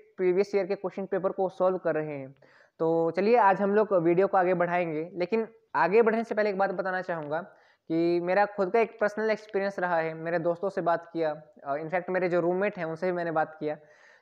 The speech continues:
तो बहुत सारे ऐसे बच्चे हैं क्या सोचते हैं कि हाँ तैयारी कर रहे हैं, कब वैकेंसी आएगा।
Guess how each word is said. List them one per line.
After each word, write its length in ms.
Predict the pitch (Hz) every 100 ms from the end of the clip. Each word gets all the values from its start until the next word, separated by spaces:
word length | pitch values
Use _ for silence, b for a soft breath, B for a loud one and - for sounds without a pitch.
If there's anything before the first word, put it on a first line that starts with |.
| -
तो 320 | 190 202 202
बहुत 340 | 180 190 240
सारे 220 | 240 233
ऐसे 220 | 233 233 233
बच्चे 320 | 220 226 220
हैं 200 | 214 202
क्या 160 | 208
सोचते 320 | 208 208 208 208
हैं 220 | 196 226 - b b _
कि 100 | 175
हाँ 500 | 180 185 180 151 - B _
तैयारी 340 | 175 180 180 185
कर 240 | 185 190
रहे 240 | 185 185 180
हैं, 280 | 180 165 -
कब 120 | 185
वैकेंसी 560 | 170 175 180 175 190 180
आएगा। 540 | 175 175 151 147 -